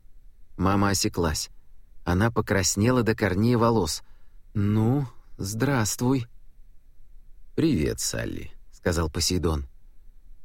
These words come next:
«Ты такая же красивая, как и всегда. Можно войти?» Мать издала слабый писк, то ли «да», то ли «помогите».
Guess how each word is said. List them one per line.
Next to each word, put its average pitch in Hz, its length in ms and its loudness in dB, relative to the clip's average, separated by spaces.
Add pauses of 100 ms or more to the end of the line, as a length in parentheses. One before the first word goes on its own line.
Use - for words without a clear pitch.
(140)
«Ты - 80 0
такая 82 480 2
же 104 120 2
красивая, 92 760 2
как 78 280 0
и 73 40 0
всегда. - 560 -4 (520)
Можно 104 420 2
войти?» - 520 0 (920)
Мать 110 280 4
издала 98 360 4
слабый 104 420 2
писк, - 420 0 (320)
то 127 100 4
ли 104 140 4
«да», 143 340 4
то 110 100 2
ли 98 120 4
«помогите». 98 720 2